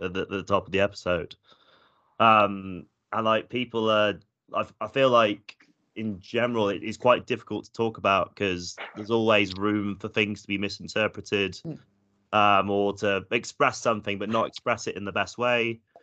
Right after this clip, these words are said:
Speaker 1: Um, and then that kind of leads to these sort of tension and friction and arguments. Um, and yeah, like,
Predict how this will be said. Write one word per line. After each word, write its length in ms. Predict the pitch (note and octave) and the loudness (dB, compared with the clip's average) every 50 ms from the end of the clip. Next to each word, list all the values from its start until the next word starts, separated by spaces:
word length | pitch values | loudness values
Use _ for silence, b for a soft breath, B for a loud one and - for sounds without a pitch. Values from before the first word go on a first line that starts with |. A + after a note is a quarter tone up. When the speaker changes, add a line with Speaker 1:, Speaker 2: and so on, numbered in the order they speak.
| B B B B _ _ _ _ - | B B B B _ _ _ _ -2
Speaker 1:
Um, 300 | - A#2 A2 G#2+ G#2+ G#2+ | 2 4 4 4 4 2
and 80 | A2 A2 | 2 0
then 140 | G#2+ G#2+ G#2+ | -2 0 0
that 140 | A2 - - | -2 -4 -4
kind 160 | - G#2+ G#2+ | -2 -2 0
of 80 | A2 G#2 | 0 0
leads 260 | G#2+ G#2+ A2 G2 - | 0 -2 -2 -4 -4
to 140 | - A2 G2+ | -6 -6 -4
these 280 | F2+ G#2 G2+ G#2 F#2+ G2+ _ _ - | -2 -2 -4 -4 -4 -8 _ _ -12
sort 180 | - - F#2+ | -8 -8 -8
of 60 | - | -4
tension 360 | - A#2 G#2+ G2 - - G2 F#2+ | -4 -4 -4 -4 -6 -10 -10 -8
and 100 | F2+ - | -6 -6
friction 340 | G#2 - - - - F#2+ | -8 -8 -8 -10 -8 -4
and 80 | F#2 G2 | -2 0
arguments. 720 | G2 G#2 F#2+ G2 F#2 F#2 F2 F2 - - - - - - _ _ _ _ _ - | 0 0 0 -2 -6 -6 -8 -10 -12 -14 -14 -14 -14 -16 _ _ _ _ _ 2
Um, 640 | G#2 G2 F#2+ G2 F#2+ F#2 F#2 F2+ F2+ F2 E2+ D#2+ - _ _ _ _ _ _ _ _ _ _ _ _ _ _ - | 4 6 6 6 4 2 -2 -6 -8 -8 -10 -12 -14 _ _ _ _ _ _ _ _ _ _ _ _ _ _ 0
and 240 | G#2 A#2 A2+ A#2 | 0 2 2 4
yeah, 140 | B2 C#3 C3 | 6 6 6
like, 340 | A2 G2+ G2 F#2+ - - | 8 6 6 4 2 -4